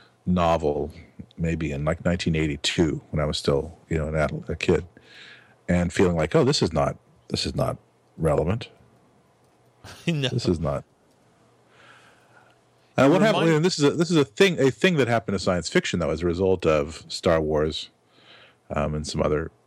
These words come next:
Speaker 1: big T V things, is that a lot of, I think, good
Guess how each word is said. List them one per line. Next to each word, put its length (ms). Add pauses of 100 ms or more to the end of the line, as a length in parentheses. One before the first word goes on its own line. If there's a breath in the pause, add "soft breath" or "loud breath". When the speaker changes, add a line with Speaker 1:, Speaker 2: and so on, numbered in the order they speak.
Speaker 1:
big 220 (800)
T 120
V 100
things, 320
is 140
that 220 (320 loud breath)
a 60
lot 180
of, 280
I 80
think, 240
good 420